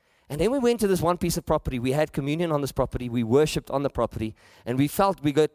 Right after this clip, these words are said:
got two different scriptures from two different people confirming that this is what God wanted us to have. And then it took nine months for us to buy this property, which was almost impossible. We couldn't get the money together.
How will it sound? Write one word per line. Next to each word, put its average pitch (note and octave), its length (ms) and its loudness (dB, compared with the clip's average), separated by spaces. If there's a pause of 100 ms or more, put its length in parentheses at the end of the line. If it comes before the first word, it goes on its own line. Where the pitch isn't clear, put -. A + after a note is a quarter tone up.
(100)
got C#3+ 200 -2
two A3 160 -2
different G3 320 0
scriptures - 400 -2
from C3+ 160 -6
two F#3+ 160 -2
different F3 260 -2
people D3 380 0 (480)
confirming F3+ 680 2
that D#3 160 -2
this E3+ 200 2
is D#3 100 -4
what C#3+ 140 -2
God C3+ 160 2
wanted B2+ 280 -2
us - 280 -4 (180)
to - 100 -4
have. B2 380 0 (1120)
And D3+ 120 2
then B3+ 80 6
it C#4+ 100 0
took - 220 0
nine G3+ 260 4
months F#3+ 220 0
for F3+ 100 2
us D#3 120 0
to D3 80 -4
buy D3 180 2
this C#3+ 100 -4
property, C3+ 380 -2
which C3+ 160 -2
was C#3 100 -4
almost F3 420 0
impossible. C#3+ 500 0
We B2+ 100 -2
couldn't E3 260 -4
get D3 180 -2
the C#3 80 -6
money C3 200 -2
together. G#2+ 440 -4